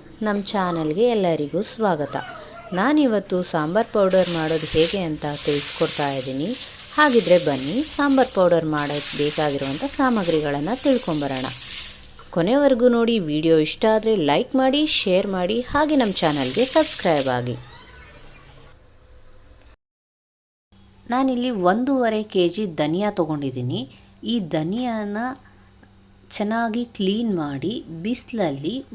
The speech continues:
ಒಣಗಿಸಿಟ್ಕೊಂಡಿದ್ದೀನಿ. ಹಾಗೆ ಗುಂಟೂರು ಮೆಣಸಿನ್ಕಾಯಿನ ತೊಗೊಂಡಿದ್ದೀನಿ ಒಂದು ಕೆ ಜಿ. ಇದನ್ನು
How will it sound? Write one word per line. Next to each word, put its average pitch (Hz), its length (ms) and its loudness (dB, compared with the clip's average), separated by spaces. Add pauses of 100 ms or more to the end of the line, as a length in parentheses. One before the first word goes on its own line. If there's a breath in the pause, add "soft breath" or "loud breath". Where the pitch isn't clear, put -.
ಒಣಗಿಸಿಟ್ಕೊಂಡಿದ್ದೀನಿ. 147 1040 -6 (1300)
ಹಾಗೆ 202 400 0 (300)
ಗುಂಟೂರು 277 460 2
ಮೆಣಸಿನ್ಕಾಯಿನ 165 600 -4 (160)
ತೊಗೊಂಡಿದ್ದೀನಿ 139 600 -6 (440)
ಒಂದು 180 180 -2 (120)
ಕೆ 135 100 -4 (120)
ಜಿ. 127 100 -8 (640 loud breath)
ಇದನ್ನು 247 300 -2